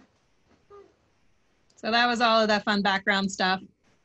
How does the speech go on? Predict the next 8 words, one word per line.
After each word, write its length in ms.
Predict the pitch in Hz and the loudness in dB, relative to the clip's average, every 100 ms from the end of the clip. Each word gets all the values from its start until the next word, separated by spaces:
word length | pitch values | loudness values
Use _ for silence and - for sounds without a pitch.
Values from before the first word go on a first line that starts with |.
| - - _ - | -20 -20 _ -6
Now 220 | 220 220 214 | 0 4 4
on 100 | 214 | 2
to 80 | 202 | 2
workup 360 | 214 208 208 | 2 2 0
and 120 | 208 196 | -2 -4
decision 440 | 196 226 214 208 | -2 -2 0 -2
making. 480 | 190 190 202 214 311 - _ _ _ _ _ _ _ _ _ _ _ - _ | -2 -2 -4 -4 -6 -12 _ _ _ _ _ _ _ _ _ _ _ -20 _
So 500 | - 220 214 208 214 | -2 2 2 0 -4